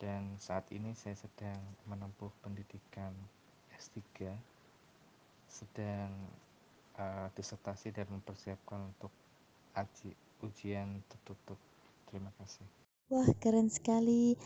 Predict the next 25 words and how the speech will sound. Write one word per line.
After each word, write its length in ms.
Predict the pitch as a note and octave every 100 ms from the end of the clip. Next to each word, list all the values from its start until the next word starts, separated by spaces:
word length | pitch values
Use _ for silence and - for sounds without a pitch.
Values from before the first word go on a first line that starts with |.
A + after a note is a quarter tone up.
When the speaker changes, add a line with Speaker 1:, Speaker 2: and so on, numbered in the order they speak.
| - -
Speaker 2:
Semoga 560 | - G3+ G3 F#3 G3+
cepat 320 | A3 - - -
mendapatkan 560 | G3+ F#3+ G#3+ - G#3
gelar 320 | G3 F#3+ F#3+
S 160 | - F3+
tiga-nya 560 | G3 F3+ F#3 G3 G#3 F#3+
ya, 40 |
Pak. 400 | - F3+ F3+ F#3
Dan 240 | G3+ G3+ G3
saya 320 | F#3+ F#3+ F#3+
doakan 640 | - F#3+ F#3+ - A3+ A3+
nih, 160 | A3+ G#3
semoga 720 | - - F#3 F3+ E3+ G3 A3 - - - -
ujiannya 640 | G#3+ F#3 G#3 F#3+ G3 A3
lancar 800 | G#3+ G#3 G3 F#3+ - G3+ G#3 F#3
dan 320 | F#3 G3+ G3
lulus 480 | F#3 F#3 F#3 G#3 - - -
sehingga 560 | - G#3+ G3+ F#3 G3
Bapak 320 | A3+ G3 A#3+
mendapatkan 560 | A3 G#3 G3 - F#3+ G#3+ -
ilmu 240 | G#3 G#3
yang 240 | G#3+ G#3 G3
barokah 480 | G3 F#3+ - A3
dan 240 | G3+ F#3+ F3+
bermanfaat. 720 | F3+ F3+ F3+ F#3+ G#3+ E3+ D#3+